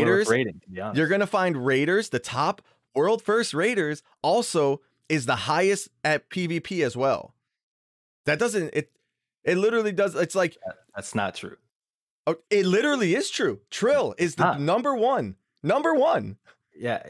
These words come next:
Speaker 2: 'cause, 'cause he is the one example.
Speaker 1: Okay, dude. Okay.
Speaker 2: <laughs> He's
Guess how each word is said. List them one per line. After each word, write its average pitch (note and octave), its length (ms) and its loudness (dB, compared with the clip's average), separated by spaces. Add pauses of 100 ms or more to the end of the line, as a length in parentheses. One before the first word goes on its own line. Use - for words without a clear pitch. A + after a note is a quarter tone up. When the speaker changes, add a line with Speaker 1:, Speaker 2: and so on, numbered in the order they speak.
(140)
Speaker 2:
'cause, A#2 220 -6
'cause B2 180 -6
he A2+ 200 -2
is G#2 280 -10
the G#2+ 140 -6
one G#2 360 -4
example. G#2+ 480 -8
Speaker 1:
Okay, D#3 840 2
dude. B2 280 0
Okay. C3+ 840 2
Speaker 2:
<laughs> - 60 -20 (220)
He's - 80 -18